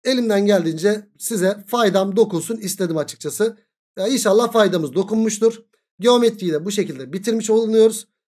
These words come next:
Ee, yalnız sana tavsiyem, e, üçgenleri yazın bir daha böyle bir tekrar et.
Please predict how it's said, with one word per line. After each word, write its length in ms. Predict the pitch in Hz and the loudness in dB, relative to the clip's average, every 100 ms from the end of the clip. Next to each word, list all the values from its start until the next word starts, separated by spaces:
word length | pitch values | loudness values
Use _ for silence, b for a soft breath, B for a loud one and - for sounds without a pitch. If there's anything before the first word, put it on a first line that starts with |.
| - | -6
Ee, 60 | 190 185 180 | -2 0 -2
yalnız 520 | 180 233 233 233 214 - | 0 0 2 0 0 -6
sana 280 | 220 233 | -2 -2
tavsiyem, 560 | 226 214 208 214 220 220 _ _ _ _ | 2 2 2 -2 -2 -2 _ _ _ _
e, 200 | 175 175 | -2 -2
üçgenleri 680 | 165 165 196 - 214 226 220 | -2 -8 -10 0 2 4 4
yazın 300 | 220 208 220 | 4 2 -2
bir 100 | 202 | 0
daha 200 | 220 208 | 2 4
böyle 220 | 214 208 | 6 4
bir 80 | 190 | 2
tekrar 400 | 202 185 202 226 | -4 0 2 4
et. 280 | 240 247 - | 4 2 -10